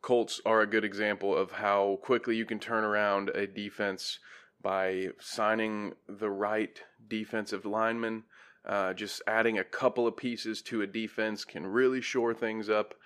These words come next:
It's happened over and over again in the history of the N F L. So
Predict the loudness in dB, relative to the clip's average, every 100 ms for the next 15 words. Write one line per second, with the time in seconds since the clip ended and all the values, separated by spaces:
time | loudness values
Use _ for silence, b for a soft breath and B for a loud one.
0 | B B B -10 -6 0 0 0 -6 -10
1 | -10 -2 0 2 2 2 2 0 0 -4
2 | -4 -4 -4 -4 -4 -2 -2 -2 0 2
3 | 2 -2 -2 0 0